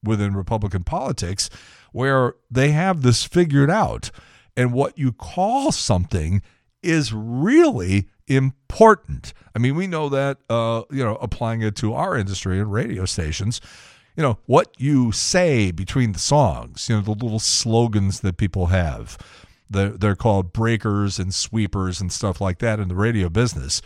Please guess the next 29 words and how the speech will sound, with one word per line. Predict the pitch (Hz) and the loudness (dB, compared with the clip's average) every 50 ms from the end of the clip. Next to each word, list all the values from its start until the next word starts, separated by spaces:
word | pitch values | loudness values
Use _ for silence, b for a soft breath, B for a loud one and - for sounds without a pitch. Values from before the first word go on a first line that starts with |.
| B B B B B B B _ | B B B B B B B _
And | - 120 110 104 101 101 98 | -6 -4 -2 -2 -2 -2 -2
it's | 98 98 92 - - | -2 -4 -4 -4 -4
like | - 101 98 92 - | -4 -2 -2 -4 -4
when | 113 107 101 101 98 95 | -2 -2 0 0 0 0
the | 95 95 104 - - | -2 -2 -2 -2 2
Arch | 110 135 160 151 - - - - | 4 4 4 4 2 -4 -10 -6
came | - - 107 92 | -2 -2 0 2
on | 92 92 92 92 | 2 2 2 2
the | 92 92 90 90 | 2 2 2 2
air, | 87 87 82 85 | 2 0 0 -2
what, | 85 90 90 85 - - | -2 -2 -4 -4 -6 -8
twenty | - - 117 104 101 95 | -6 -4 -2 -2 -2 0
years | 95 107 117 110 - | 0 -2 -2 -2 -4
ago, | 98 78 76 71 67 80 85 B B B B B B B B _ - | -6 -6 -8 -8 -6 -6 -8 B B B B B B B B _ -4
and | 120 120 120 107 | -2 -2 0 -2
successfully | - - - 127 117 - - - - - 175 208 147 - - - - 131 127 120 120 117 113 107 | -2 -2 -2 -2 0 0 0 0 0 2 2 2 2 2 0 0 2 2 2 4 2 2 2 0
convinced | 101 - - 110 98 95 92 98 127 165 165 131 113 - - - - - b b b b b b b b b b - | 0 0 0 2 2 0 2 2 2 2 2 0 0 -2 -2 -4 -4 -6 b b b b b b b b b b 2
people | - 151 170 147 - 135 120 117 - - - | 2 2 4 4 4 2 2 2 2 0 0
in | 113 113 107 | 0 0 0
Saint | 101 - - 110 107 110 120 | 0 0 0 0 0 0 0
Louis | 117 139 190 180 131 90 95 110 - - - - b b b b b b - - | 0 0 2 2 2 0 -2 -2 -2 -2 -4 -6 b b b b b b 0 2
who | 165 185 | 2 4
were | 170 160 151 | 4 2 0
smart | - - - 185 214 247 285 302 | 0 -2 -4 -4 -2 -2 0 0
enough | 277 226 175 175 160 - | 0 2 2 2 2 2
to | - 156 | 2 2
know | 151 147 147 143 | 4 4 4 4
otherwise, | 156 151 131 101 80 69 69 65 62 67 71 - - b b b b b b b b _ | 4 4 4 4 2 0 -4 -8 -8 -6 -6 -6 -8 b b b b b b b b _
but | - 135 127 | -4 -4 -4